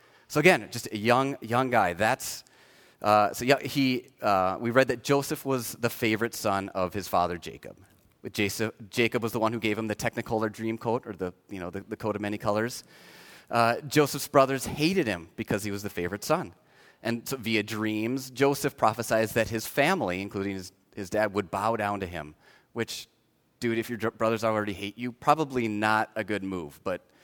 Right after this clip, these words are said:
that's, that's what he d-, that's what happened. This fueled Joseph's brothers' hatred of him, and so they ended up selling him to slavery, and he ended up in Egypt.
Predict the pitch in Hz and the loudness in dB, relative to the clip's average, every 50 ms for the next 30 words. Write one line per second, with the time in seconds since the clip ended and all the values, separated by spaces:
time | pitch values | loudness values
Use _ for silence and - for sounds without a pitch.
0 | - _ _ _ _ _ _ _ _ - 95 95 - - - - - - - _ | -20 _ _ _ _ _ _ _ _ 0 0 0 0 -4 -10 -10 -12 -14 -16 _
1 | _ _ - 95 95 - - 110 110 107 117 110 - - - 101 101 - - 120 | _ _ -10 -8 -8 -6 -2 -2 -2 0 -2 -4 -4 -2 0 0 0 0 0 -2
2 | 113 120 123 165 - - 85 78 87 - - - - - - - - - _ _ | 0 2 2 0 0 -2 -6 -6 -10 -20 -20 -20 -20 -20 -20 -20 -20 -20 _ _
3 | _ _ _ _ _ _ _ _ _ - - _ _ _ - 123 131 147 147 - | _ _ _ _ _ _ _ _ _ -20 -20 _ _ _ -6 0 2 2 2 0
4 | - - - 147 151 170 175 170 170 170 160 165 151 - - - - 143 127 117 | -2 -6 -8 -6 -4 0 2 2 2 2 0 -4 -8 -14 -14 -4 -2 0 0 0
5 | - 123 - - - 117 113 113 110 - 107 104 95 - - 95 85 82 90 - | -2 -8 -4 0 2 4 4 4 0 -2 -4 -6 -6 -6 -6 -6 -6 -6 -8 -10
6 | - 87 85 - - 73 - - _ _ - 107 - - 127 120 123 120 110 113 | -10 -10 -8 -10 -12 -16 -20 -20 _ _ -10 -8 -2 0 2 4 4 4 4 4
7 | 131 139 147 - - - - 131 120 127 131 143 147 143 135 - - 117 104 104 | 2 2 0 0 -4 0 2 4 4 4 2 0 -2 -4 -4 -2 0 2 2 2
8 | 101 107 104 104 90 95 95 107 104 107 - 101 98 98 98 98 - - - 101 | 2 0 -2 -4 -4 -6 -6 -6 -6 -6 -6 -6 -4 -4 -2 -4 -4 -4 -8 -10
9 | - 92 92 80 - - - _ - - | -10 -12 -14 -14 -14 -16 -18 _ -20 -20